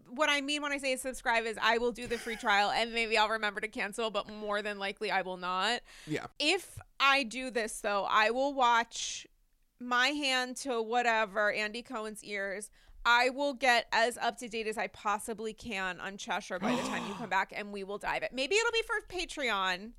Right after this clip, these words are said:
Speaker 2: Yes!
Speaker 1: But we will, we will di-, because I remember
Speaker 2: I'm
Speaker 1: the first season,
Speaker 2: obsessed.
Speaker 1: the first season wasn't good, though, right?
Speaker 2: No,
Speaker 1: I
Speaker 2: the
Speaker 1: feel
Speaker 2: first
Speaker 1: like, I
Speaker 2: two
Speaker 1: remember it was
Speaker 2: seasons,
Speaker 1: bad.
Speaker 2: the first two seasons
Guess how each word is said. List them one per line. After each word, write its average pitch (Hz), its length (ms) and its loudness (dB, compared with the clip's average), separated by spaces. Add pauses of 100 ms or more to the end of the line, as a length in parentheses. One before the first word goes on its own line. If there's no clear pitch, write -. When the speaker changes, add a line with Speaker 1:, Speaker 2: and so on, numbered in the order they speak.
Speaker 2:
Yes! 381 480 8
Speaker 1:
But 254 160 2
we 269 140 0
will, 269 460 4
we 262 180 -8
will 269 180 2
di-, 262 140 2 (340)
because 359 180 -4
I 392 100 6
remember 381 320 4
Speaker 2:
I'm 381 100 10
Speaker 1:
the - 100 8
first 381 240 -2
season, 143 260 6
Speaker 2:
obsessed. 311 380 -6 (320)
Speaker 1:
the 359 100 0
first 415 240 0
season 403 320 0
wasn't 311 380 0
good, 523 160 4 (100)
though, 196 280 2
right? 185 180 -4
Speaker 2:
No, 156 260 10
Speaker 1:
I 156 60 0
Speaker 2:
the 208 80 6
Speaker 1:
feel 226 160 8
Speaker 2:
first 269 160 6
Speaker 1:
like, 330 120 2
I - 20 4
Speaker 2:
two 311 80 4
Speaker 1:
remember 427 140 4
it 427 80 6
was 349 80 2
Speaker 2:
seasons, 214 260 2 (240)
Speaker 1:
bad. 214 320 6 (280)
Speaker 2:
the 185 140 -12
first 247 240 2
two 285 140 0
seasons 208 580 -2